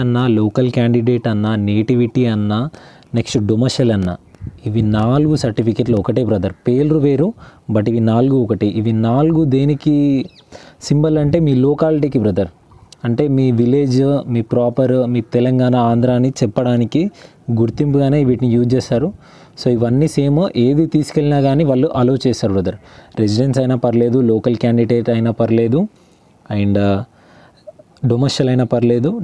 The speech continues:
నేటివిటీ సర్టిఫికెట్ అయినా పర్లేదు. So బ్రదర్, ఈ లెటర్ అయితే మన Instagram ఫాలోవర్సే పంపినారు. So "అన్న లెటర్స్ అనేటివి వస్తూ ఉన్నాయి, కొంచెం ఎక్స్‌ప్లెయిన్ చేయండి" అని చెప్పేసి. So బ్రదర్, వీడియోలోకి వెళ్ళే ముందు ప్రతి ఒక్కరు వీడియోని లైక్ చేయండి బ్రదర్. లైక్స్ ఎన్ని ఎక్కువగా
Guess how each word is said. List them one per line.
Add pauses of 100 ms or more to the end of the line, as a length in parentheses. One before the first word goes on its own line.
నేటివిటీ
సర్టిఫికెట్
అయినా
పర్లేదు. (1300)
So
బ్రదర్,
ఈ
లెటర్
అయితే
మన (100)
Instagram
ఫాలోవర్సే (100)
పంపినారు. (100)
So
"అన్న
లెటర్స్
అనేటివి
వస్తూ
ఉన్నాయి,
కొంచెం
ఎక్స్‌ప్లెయిన్
చేయండి"
అని
చెప్పేసి. (640)
So (100)
బ్రదర్, (360)
వీడియోలోకి
వెళ్ళే
ముందు (100)
ప్రతి
ఒక్కరు
వీడియోని
లైక్
చేయండి
బ్రదర్. (640)
లైక్స్
ఎన్ని
ఎక్కువగా